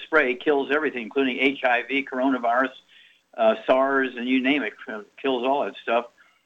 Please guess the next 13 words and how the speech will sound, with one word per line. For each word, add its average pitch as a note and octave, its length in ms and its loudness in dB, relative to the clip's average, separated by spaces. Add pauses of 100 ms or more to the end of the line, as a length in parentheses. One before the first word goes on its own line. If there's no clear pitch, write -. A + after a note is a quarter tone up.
(280)
And B2 80 -12
then, B2 100 0
of A#2 80 -2
course, A#2+ 300 4 (320)
uh, A2+ 80 2
we A2 200 0
have A#2+ 120 0
the G2+ 60 -6
Killer B2 320 2
Biotic G#2 440 2 (300)
and B2 120 -4
our A#2 100 2
colloidal A#2+ 400 0